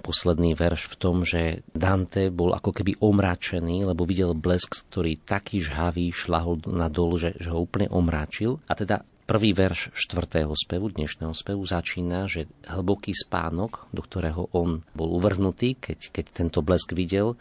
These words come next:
tak, e, pretrhol ho z tohoto spánku hrom, ktorý z, z tohoto blesku vznikol. Takže zdvihol sa, pretože predtým omračený padol, lebo najskôr videl blesk, to ho omráčilo, a teraz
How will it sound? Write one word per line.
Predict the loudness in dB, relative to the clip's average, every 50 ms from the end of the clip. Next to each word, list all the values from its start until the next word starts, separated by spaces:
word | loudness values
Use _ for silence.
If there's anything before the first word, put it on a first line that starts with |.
| -2 -2
tak, | 0 0 0 -2
e, | 0 0 0 0 0
pretrhol | -2 0 2 2 2 2 2 2 2 2 4 4 6 6 4 4 2
ho | 2 2 2 2
z | 2 2
tohoto | 0 0 0 0 0 -2
spánku | -2 -2 -2 -2 0 0 0 -2 -2 -2 -2 -2 -2 -2
hrom, | -4 -4 0 2 2 4 4 2 2 0 -2 -6 -8
ktorý | -6 -4 -2 -2 -2 -2
z, | -2 -4 -6
z | -10 -8
tohoto | -4 -4 -4 -2 -2 -2 0
blesku | 0 0 0 0 0 -4 -2
vznikol. | 0 2 2 2 2 2 -2 -4 -4 -6 -8 -6 -2
Takže | -2 0 0 0 0
zdvihol | 2 2 4 4 4 4 2 2
sa, | 2 0 -2 -2
pretože | -2 -2 -2 0 0 0 0 0 0
predtým | 2 0 0 0 0 0 0 2 4
omračený | 4 4 6 6 4 2 0 0 0 0 0 0 0 -2
padol, | -2 -4 -2 0 0 0 0 -2 -4 -6 -8 -8
lebo | -6 -6 -4 -4
najskôr | -4 -4 -4 -4 -4 -4 -4 -2
videl | 0 0 0 0
blesk, | 2 2 2 2 2 0 -2 -4
to | -4 -2
ho | 0 4 4 4 6
omráčilo, | 4 4 2 0 -2 -4 -4 -2 -2 -4 -4 -6 -10 -16 -12 -8
a | -6
teraz | -4 0 0 2 2 0 -2 -6